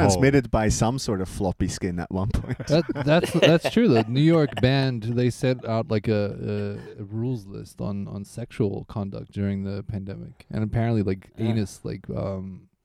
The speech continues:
Speaker 3: anal sex is, uh, off the question. Like, mouth to anus. That can transmit covid.
Speaker 2: But also
Speaker 4: Really?
Speaker 2: many other <laughs> things, to be perfectly
Speaker 3: <laughs>
Speaker 2: honest.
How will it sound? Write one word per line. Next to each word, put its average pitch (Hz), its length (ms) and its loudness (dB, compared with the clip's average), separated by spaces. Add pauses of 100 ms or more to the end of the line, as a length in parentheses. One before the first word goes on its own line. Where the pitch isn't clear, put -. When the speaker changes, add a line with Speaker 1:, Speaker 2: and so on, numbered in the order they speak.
(300)
Speaker 3:
anal 123 280 2
sex - 360 -10
is, 98 340 -6
uh, 110 220 -6
off - 140 -10
the - 80 -8
question. - 360 -8 (200)
Like, 107 180 -10
mouth 104 300 -2
to - 140 -10
anus. 101 440 -10
That 127 180 -4
can 170 120 0
transmit 156 420 -2
covid. 160 280 -4 (380)
Speaker 2:
But - 160 -6 (100)
also 120 360 4
Speaker 4:
Really? 127 540 4
Speaker 2:
many 113 340 6
other 92 200 -2
<laughs> - 180 -6
things, 175 340 6
to - 140 4
be 175 60 8
perfectly 180 680 6
Speaker 3:
<laughs> - 20 -2
Speaker 2:
honest. 214 300 6